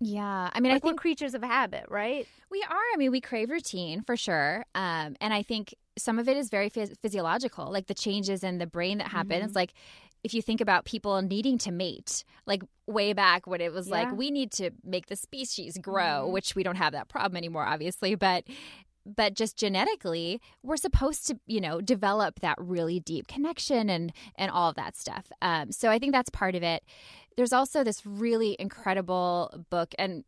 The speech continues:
Speaker 1: lots of work by Esther Perel. She's a, also a therapist, and she has this book called Mating in Captivity that's brilliant.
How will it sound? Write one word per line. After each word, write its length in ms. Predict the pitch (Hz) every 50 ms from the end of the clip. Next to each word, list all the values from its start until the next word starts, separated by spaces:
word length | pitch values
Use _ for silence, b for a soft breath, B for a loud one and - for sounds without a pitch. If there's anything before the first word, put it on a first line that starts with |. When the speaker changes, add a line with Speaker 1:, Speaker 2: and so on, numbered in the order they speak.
| -
Speaker 1:
lots 320 | - 202 208 190 196 - -
of 120 | 180 165
work 220 | 165 160 160 - -
by 160 | 180 165 - -
Esther 380 | - 196 - - 180 165 175
Perel. 500 | - - 180 160 151 151 170 220 277 339 359 b b b b
She's 320 | - - - 220 208 190 - -
a, 320 | 185 180 170 165 165 175 _ _ _ -
also 260 | 190 190 190 - 208
a 60 | 196
therapist, 640 | 202 - 175 170 170 170 - 185 160 165 175 - - - -
and 420 | 180 175 170 170 175 175 175 - B B B B B B B B B -
she 120 | - - 247
has 100 | 254 233
this 100 | 233 208
book 180 | - 214 196
called 220 | - - - 202 180
Mating 320 | 185 175 175 175 190 202
in 60 | 196 196
Captivity 580 | - - - - - - 214 165 175 208 226
that's 180 | 214 185 - - 208 _ _ _ _ _ _ _
brilliant. 600 | - 190 185 170 165 147 135 135 139 160 202 -